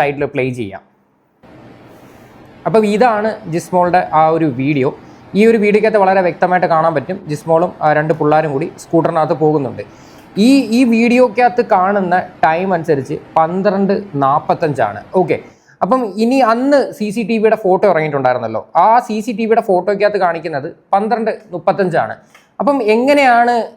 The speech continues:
ടൈം ട്രാവൽ ചെയ്ത് ബാക്കിലോട്ട് പോകുന്നതെന്ന് എനിക്ക് മനസ്സിലാവുന്നില്ല. അപ്പോൾ ആ ഒരു ഫോട്ടോയ്ക്കകത്ത് തന്നെ എന്തോ ഒരു മാനിപ്പുലേഷൻ നടന്നതുപോലെ എനിക്ക് ഫീൽ ചെയ്യുന്നുണ്ട്.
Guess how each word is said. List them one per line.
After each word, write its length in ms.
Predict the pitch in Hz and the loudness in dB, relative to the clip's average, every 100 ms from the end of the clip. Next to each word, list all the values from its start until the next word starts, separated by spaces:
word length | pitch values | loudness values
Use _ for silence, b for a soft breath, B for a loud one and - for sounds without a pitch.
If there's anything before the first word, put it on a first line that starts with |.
| _ _ 175 | _ _ 0
ടൈം 200 | 185 233 | 0 -2
ട്രാവൽ 300 | 240 220 226 208 | 0 2 2 2
ചെയ്ത് 140 | 196 175 | 2 2
ബാക്കിലോട്ട് 420 | 170 202 202 196 | -2 2 2 2
പോകുന്നതെന്ന് 280 | 180 165 170 | -2 -4 -4
എനിക്ക് 200 | 156 165 160 | -2 0 0
മനസ്സിലാവുന്നില്ല. 600 | 147 165 139 120 110 123 151 _ | -2 0 0 0 -4 -6 -6 _
അപ്പോൾ 140 | 143 196 | -2 2
ആ 40 | 214 | 4
ഒരു 100 | 226 226 | 2 0
ഫോട്ടോയ്ക്കകത്ത് 540 | 202 202 226 233 214 214 | 0 0 2 2 0 -2
തന്നെ 180 | 196 202 170 180 | -2 -4 -4 -2
എന്തോ 180 | 190 202 | 2 4
ഒരു 100 | 196 170 | 4 2
മാനിപ്പുലേഷൻ 560 | 160 180 180 185 180 175 | 0 -4 -6 -6 -6 -4
നടന്നതുപോലെ 480 | 151 160 170 156 156 147 | -2 -2 -6 -6 -4 -6
എനിക്ക് 180 | 147 143 | -10 -10
ഫീൽ 160 | 127 | -8
ചെയ്യുന്നുണ്ട്. 260 | 135 117 | -8 -8